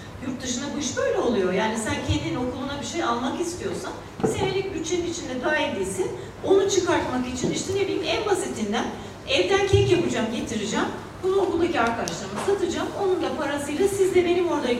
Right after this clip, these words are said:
yarattığım değeri siz de eşleştirirseniz biz de ona gidelim alalım. Bununla da bunu, bunu yapacağım. Veya işte bizim okulumuzda öğrenciler gazete çıkartıyorlar ama online bir gazete ve böyle bir e-gazete gibi bir şey. Onun için sponsorlara kendileri dosya hazırladılar.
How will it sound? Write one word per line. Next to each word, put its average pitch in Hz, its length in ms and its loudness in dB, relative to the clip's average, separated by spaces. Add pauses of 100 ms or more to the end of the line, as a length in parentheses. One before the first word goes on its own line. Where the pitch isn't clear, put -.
(120)
yarattığım 247 520 0 (380)
değeri 339 400 2 (160)
siz 381 240 0
de 370 160 6
eşleştirirseniz 339 920 0
biz 339 140 -2
de 339 40 -2
ona 277 160 -2
gidelim 254 320 -2
alalım. 381 400 2 (340)
Bununla 311 220 -2
da 403 120 2
bunu, 359 240 0
bunu 359 140 4
yapacağım. - 420 -2 (440)
Veya 226 160 -4
işte 233 160 -4 (120)
bizim 285 200 -6
okulumuzda 254 380 -4
öğrenciler 247 540 2 (380)
gazete 339 420 0
çıkartıyorlar 247 600 -2
ama 381 160 -4 (120)
online 240 340 -2
bir 233 120 -4
gazete 233 300 -4
ve 226 220 -2
böyle 220 180 -2
bir 226 60 -4
e-gazete 226 720 -2
gibi 190 260 -2
bir 202 60 -4
şey. 403 160 -2 (500)
Onun 359 120 0
için 381 220 -2
sponsorlara 339 680 -2
kendileri 247 420 0
dosya 214 320 -4
hazırladılar. 185 480 -4